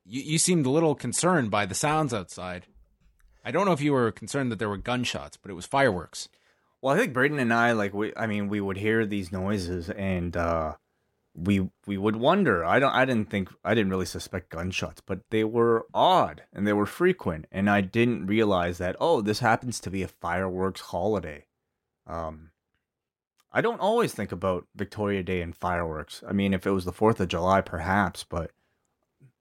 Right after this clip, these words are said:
Speaker 2: I guess this, this is the closest thing we have to that.
Speaker 1: Yeah, it's Vi-, Victoria Day and Canada Day are kind of the designated fireworks displays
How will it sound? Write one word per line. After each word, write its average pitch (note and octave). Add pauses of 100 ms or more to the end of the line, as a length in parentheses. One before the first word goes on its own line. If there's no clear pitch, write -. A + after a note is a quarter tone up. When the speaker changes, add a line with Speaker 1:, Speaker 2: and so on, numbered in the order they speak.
Speaker 2:
I -
guess F#2+
this, -
this F2+
is F#2
the F2
closest F#2+
thing G#2
we G2+
have G2+
to G2+
that. A2 (1120)
Speaker 1:
Yeah, G#2
it's C3 (180)
Vi-, G#3
Victoria G#3+
Day D#3
and B2+
Canada G2+
Day D#2+ (140)
are F#2
kind A2
of F#2
the G2+
designated F#2+ (120)
fireworks G2+ (600)
displays G2